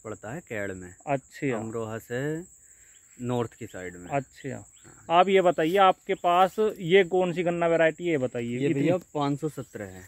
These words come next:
Speaker 2: वीसीएफ पाँच सौ सत्रह।
Speaker 1: हाँ, बीसीएफ
Speaker 2: अच्छा,
Speaker 1: पाँच सौ सत्रह।
Speaker 2: इस गन्ने की मोटाई बहुत ज़्यादा है आपके गन्ने की, तो इसमें
Speaker 1: हम्म।
Speaker 2: कुछ जैसे आप लाए थे वहाँ भी इतनी मोटाई का था या यहाँ पर आके इतना मोटा हुआ,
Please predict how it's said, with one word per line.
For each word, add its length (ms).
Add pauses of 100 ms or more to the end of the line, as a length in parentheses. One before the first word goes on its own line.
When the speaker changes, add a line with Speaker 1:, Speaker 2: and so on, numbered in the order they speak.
(200)
Speaker 2:
वीसीएफ 420
पाँच 240
सौ 160
सत्रह। 280
Speaker 1:
हाँ, 140
बीसीएफ 440
Speaker 2:
अच्छा, 140
Speaker 1:
पाँच 220
सौ 60
सत्रह। 280
Speaker 2:
इस 120
गन्ने 340
की 180
मोटाई 460
बहुत 260
ज़्यादा 320
है 100
आपके 480
गन्ने 340
की, 280 (300)
तो 40
इसमें 240
Speaker 1:
हम्म। 100
Speaker 2:
कुछ 220
जैसे 400 (140)
आप 380
लाए 340
थे 260
वहाँ 320
भी 120
इतनी 240
मोटाई 360
का 120
था 140
या 120
यहाँ 280
पर 160
आके 280
इतना 200
मोटा 240
हुआ, 240